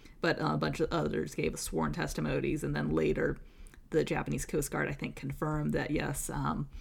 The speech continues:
<sighs> he had been involved trying to save the victims. But, um, yeah, it was kinda weird that that information didn't come out earlier, since, I mean, there's,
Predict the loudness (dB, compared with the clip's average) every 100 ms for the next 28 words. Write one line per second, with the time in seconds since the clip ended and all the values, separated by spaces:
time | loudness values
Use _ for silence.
0 | -14 -14 -12 -12 -8 -6 -2 4 6 6
1 | 2 2 2 4 4 2 0 -6 -6 -2
2 | 0 0 0 2 2 2 2 4 6 6
3 | 4 4 4 4 2 0 -2 -12 -18 -16
4 | -14 -12 -12 0 4 4 2 2 2 4
5 | 4 4 0 -6 -4 -2 -2 -2 -2 0
6 | 0 0 0 -2 -2 4 4 4 2 2
7 | 2 0 0 0 2 2 0